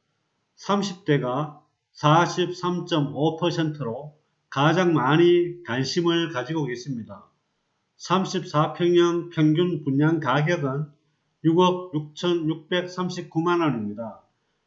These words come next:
팔사 에이 타입, 팔사 C 타입이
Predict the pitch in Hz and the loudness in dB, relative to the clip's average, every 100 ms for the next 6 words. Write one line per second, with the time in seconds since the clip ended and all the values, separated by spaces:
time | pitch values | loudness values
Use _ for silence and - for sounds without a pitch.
0 | _ - 185 180 185 170 147 190 185 - | _ -2 0 0 0 -2 0 -2 -2 -2
1 | 143 135 160 175 - _ _ _ - 175 | 0 2 0 -2 -12 _ _ _ -4 -2
2 | 170 185 175 165 - 208 208 - 156 143 | -2 -2 -4 -4 -6 -6 -6 -2 2 2
3 | 135 120 151 156 | 0 -2 -4 -6